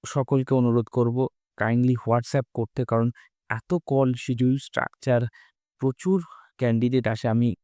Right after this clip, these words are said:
আহ, আইডেন্টিফাই করতে আমার একটু সমস্যা হয়। তো WhatsApp করো, সমস্ত কিছু জিনিস in ডিটেলসে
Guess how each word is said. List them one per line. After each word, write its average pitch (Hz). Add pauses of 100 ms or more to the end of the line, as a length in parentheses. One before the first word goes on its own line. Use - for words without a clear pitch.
(300)
আহ, 78 (280)
আইডেন্টিফাই 135
করতে -
আমার 113
একটু 110
সমস্যা 95
হয়। - (580)
তো 110 (140)
WhatsApp 127
করো, 143 (360)
সমস্ত 247
কিছু 180
জিনিস 123
in 165
ডিটেলসে 131